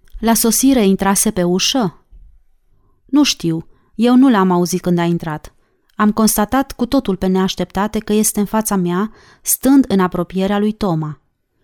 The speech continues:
În clipa când flacăra opaițului a început să pâlpâie, am băgat de seamă că nu mai era acolo.” „Ce crezi că s-a putut întâmpla?” „Nu știu”, răspunse Iosif și clătină din cap.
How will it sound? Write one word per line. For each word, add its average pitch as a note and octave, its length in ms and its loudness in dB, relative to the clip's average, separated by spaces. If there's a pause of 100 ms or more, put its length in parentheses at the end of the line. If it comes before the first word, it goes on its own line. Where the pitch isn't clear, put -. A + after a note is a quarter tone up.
(220)
În G#3+ 120 0
clipa C4+ 300 0
când G#3 180 0
flacăra G#3 420 -2
opaițului F#3 600 -2
a F3 40 0
început F3+ 320 -4
să - 120 -4
pâlpâie, G#3+ 640 -4 (320)
am A3 140 2
băgat A3 240 0
de B3+ 80 2
seamă A#3+ 340 0
că B3 120 -2
nu B3+ 140 4
mai D#3 180 0
era D#3 140 -6
acolo.” D#3+ 480 -10 (1160)
„Ce - 180 0
crezi F3+ 260 0
că F3 60 -4
s-a D#3+ 140 -4
putut - 320 -10
întâmpla?” E3 720 -4 (1000)
„Nu C4+ 220 4
știu”, - 640 -4
răspunse - 580 -2
Iosif E3+ 380 -4
și - 140 -10
clătină F3 420 -4
din E3 200 -4
cap. - 380 -14